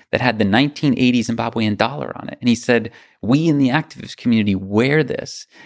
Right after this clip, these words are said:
as a symbol of where our country used to be, because the Zimbabwean dollar used to be worth two British pounds."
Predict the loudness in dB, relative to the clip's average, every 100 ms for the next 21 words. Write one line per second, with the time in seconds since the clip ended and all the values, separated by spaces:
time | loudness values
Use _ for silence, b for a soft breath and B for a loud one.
0 | B -6 -4 0 2 4 2 2 2 2
1 | 0 -2 0 0 -2 -4 -8 -6 -6 -4
2 | -2 0 0 0 0 -2 0 0 0 -2
3 | -2 -2 -4 -6 -4 -2 -2 -6 _ -6
4 | -2 0 0 0 -4 -4 -12 -16